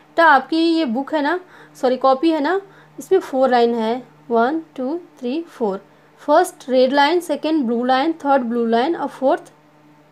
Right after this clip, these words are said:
red line। तो E small कितने line में बनाना है मैं आपको बता रही हूँ। ये आपका जो blue line है ना वन, टू, इसी के बीच में आपका ई बनेगा।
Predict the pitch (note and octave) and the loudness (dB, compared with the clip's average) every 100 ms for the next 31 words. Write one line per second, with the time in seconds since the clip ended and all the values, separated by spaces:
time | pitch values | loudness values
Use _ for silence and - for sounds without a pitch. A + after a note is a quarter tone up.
0 | _ _ A3+ A3 G3 G3+ G#3 - _ _ | _ _ -2 -2 -2 -8 -10 -16 _ _
1 | - _ _ _ _ _ - F#4+ - - | -20 _ _ _ _ _ -4 -2 -2 -4
2 | C#4+ E4 G4+ G4+ D#4+ D4+ E4 F#4 E4 C4 | 2 6 6 6 0 2 2 2 0 0
3 | E4 D#4 C#4 C4 B3 A#3+ A3+ A#3+ B3+ F#4+ | 2 4 4 2 0 0 0 0 0 2
4 | F4+ A#3+ G3+ G#3+ G3 G3+ G3+ G#3+ G#3+ A#3+ | 4 2 -2 -4 -2 -2 -2 -4 -8 -10
5 | - _ _ _ _ _ _ _ _ C4 | -16 _ _ _ _ _ _ _ _ -6
6 | B3+ A#3 - F#4+ G4 - - C#4+ D#4+ B3+ | -2 -2 0 0 -2 -10 -16 -6 -4 -2
7 | A#3 C#4 D#4+ E4+ D#4+ D4 D#4 C4 C#4+ F#4 | -2 0 0 0 -2 -4 -2 0 0 0
8 | - - E4+ G4 - C#4+ - E4 A3 B3+ | -4 -4 -2 -2 -8 -6 -2 -2 -2 -4
9 | C#4 C#4+ C4+ B3 F#4 F#4 G#3+ - _ _ | -2 0 0 0 0 0 -2 -10 _ _
10 | _ _ B3+ G3 G3 G3+ G#3 | _ _ -6 -4 -4 -6 -10